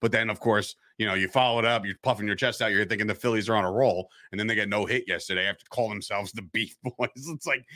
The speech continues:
oh, the, the, now the series, it stays, I believe 'cause of the rain out, there's a game tonight, right?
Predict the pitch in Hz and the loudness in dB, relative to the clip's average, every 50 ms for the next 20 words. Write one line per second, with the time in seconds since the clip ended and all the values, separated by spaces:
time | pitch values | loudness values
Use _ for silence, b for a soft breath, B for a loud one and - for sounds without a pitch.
0 | B B B B B B - 156 165 156 131 - - - - 139 139 139 135 135 | B B B B B B 2 4 4 4 2 0 -4 -8 0 2 2 2 2 0
1 | 139 139 147 160 165 180 175 160 - 175 170 170 160 151 135 127 - - - 214 | -2 0 2 2 2 2 2 0 2 2 4 4 4 4 2 0 -2 2 2 2
2 | 214 214 190 - _ _ _ _ _ - 135 139 147 165 214 247 226 233 196 190 | 2 2 -2 -4 _ _ _ _ _ -2 -2 0 2 2 2 2 2 4 4 4
3 | 156 143 139 175 185 170 131 110 101 117 117 110 110 147 151 131 123 143 135 120 | 4 6 6 6 6 6 4 2 0 0 -2 0 2 2 2 4 4 4 2 2
4 | - - 87 104 139 165 | 0 0 0 0 0 -2